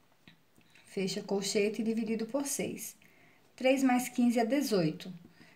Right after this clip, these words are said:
Dezoito dividido por seis, resultado, três. Letra D. Resolvendo parêntese, doze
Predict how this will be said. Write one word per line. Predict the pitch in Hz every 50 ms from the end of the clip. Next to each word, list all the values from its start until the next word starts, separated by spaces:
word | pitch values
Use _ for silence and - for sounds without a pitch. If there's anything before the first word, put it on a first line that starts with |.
| _ - _
Dezoito | 202 208 214 208 220 262 294 294 - 247
dividido | 233 240 220 226 190 196 202 185 196
por | - - 214 220
seis, | - - - 226 220 220 269 - - - - - - - _ _ _ _ -
resultado, | - - 196 185 196 214 - - 214 190 190 196 220 294 - - - _ _ _ _ _
três. | - 202 190 175 139 - - - - - - - - _ - - - - - - - - - - - - - - _ _ _ _
Letra | - 226 233 226 - 262 262 247
D. | 214 180 135 - - - - - _ _ _ _ _ _ _ _ _ _ _ _ _ _ - - _ _
Resolvendo | - - 196 196 226 220 220 240 240 240 262
parêntese, | 262 269 262 254 233 220 196 190 185 - 170 165 165 185 185 - - - - - _ _ _ -
doze | 190 185 196 202 196 196 202 202 202 220 247 269 269 262